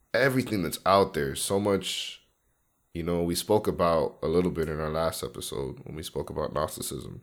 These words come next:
Um, you know, being under, being a-, able to understand that there's more out there than what we can just see and touch, right? So when we consider everything that's out there, man, I just, I can't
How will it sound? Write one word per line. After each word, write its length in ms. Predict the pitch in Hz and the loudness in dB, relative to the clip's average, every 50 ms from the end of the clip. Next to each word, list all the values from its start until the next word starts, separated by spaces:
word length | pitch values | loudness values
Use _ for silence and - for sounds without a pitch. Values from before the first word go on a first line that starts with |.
| - - - | -16 -12 -8
Um, 360 | 53 58 69 67 69 - - - | -6 -6 -6 -6 -8 -10 -6 -4
you 100 | 87 87 | -2 -2
know, 160 | 82 78 78 | 0 -2 -2
being 240 | 76 76 87 90 87 | 0 2 2 4 4
under, 160 | 90 87 85 | 4 2 2
being 300 | 76 73 98 95 98 95 | 0 2 4 4 6 6
a-, 200 | 95 95 - - | 6 4 4 6
able 220 | 87 98 92 87 | 6 6 6 6
to 60 | 87 87 | 6 4
understand 400 | 85 82 80 - 90 87 82 80 | 4 4 2 2 2 2 2 2
that 80 | 78 73 | 0 -2
there's 180 | 78 73 - 80 | -2 -4 -2 -2
more 140 | 78 78 | 0 0
out 160 | 78 76 73 - | 0 0 0 -2
there 140 | 78 73 | -2 -4
than 160 | 69 71 73 71 | -2 -2 -4 -4
what 120 | 60 50 | -4 -4
we 100 | 65 76 | -4 -6
can 100 | - - 67 | -6 -8 -10
just 180 | 71 - - | -8 -8 -8
see 140 | - 65 67 | -6 -6 -8
and 120 | 64 57 57 | -8 -8 -10
touch, 400 | - - - - - - - _ _ _ _ - | -10 -12 -12 -12 -14 -20 -20 _ _ _ _ -10
right? 220 | 62 62 62 - - | -8 -8 -8 -8 -8
So 180 | - - - 85 | -8 -4 -2 -2
when 100 | 82 85 | 0 0
we 100 | 85 82 | -2 -2
consider 540 | - - 87 80 - - 101 101 95 92 - | -2 -4 -4 -2 2 4 6 8 8 8 8
everything 320 | 65 92 98 95 98 92 | 6 6 4 4 4 2
that's 180 | 87 82 - - - | 0 0 -2 0 2
out 240 | 78 78 73 - - | 2 2 2 0 -2
there, 320 | - 52 50 - 113 - _ _ _ _ _ _ _ _ _ - | -6 -6 -6 -6 -8 -12 _ _ _ _ _ _ _ _ _ -8
man, 300 | - 78 85 95 98 87 | -2 2 2 4 4 4
I 80 | 80 82 | 4 2
just, 420 | 80 82 90 87 87 - - - - - - - - - | 2 2 2 2 2 0 -4 -4 -8 -8 -10 -12 -10 -4
I 160 | 67 82 90 | 0 0 0
can't 540 | 90 - - - 92 90 90 90 73 - - | 0 -2 -2 0 2 2 4 2 2 0 -4